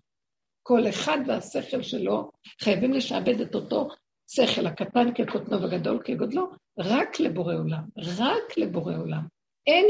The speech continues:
יותר כלום. זה לא אומר שאני אסתור ואריב עם הבעל או את החכמים חס וחלילה, זה אומר שאני נמנעת, אני לא מגיבה,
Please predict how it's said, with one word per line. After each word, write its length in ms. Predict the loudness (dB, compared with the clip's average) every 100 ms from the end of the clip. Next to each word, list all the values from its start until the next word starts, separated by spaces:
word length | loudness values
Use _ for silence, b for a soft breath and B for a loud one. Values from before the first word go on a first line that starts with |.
| 6
יותר 320 | 4 -2 -4 -6
כלום. 220 | -6 -6 -10 _ _ -2
זה 60 | 2
לא 80 |
אומר 160 | 2 2
שאני 460 | -2 0 2 0 -2 _ _ -2
אסתור 540 | -2 2 2 2 0 -8 -4
ואריב 380 | 0 2 2 0
עם 140 | -2
הבעל 380 | -4 -2 0 0
או 160 | 0 -2
את 120 | -4
החכמים 540 | -6 -6 -6 -4 -4
חס 200 | -4 -8
וחלילה, 400 | -6 -2 -2 -2
זה 100 | -2
אומר 220 | -2 -2 -4
שאני 460 | -4 -2 -4 -6 -12 _ _
נמנעת, 560 | 2 4 6 4 2 -4 -8 _ _ _ 0
אני 100 | 2
לא 80 | 4
מגיבה, 600 | 2 2 0 0 -2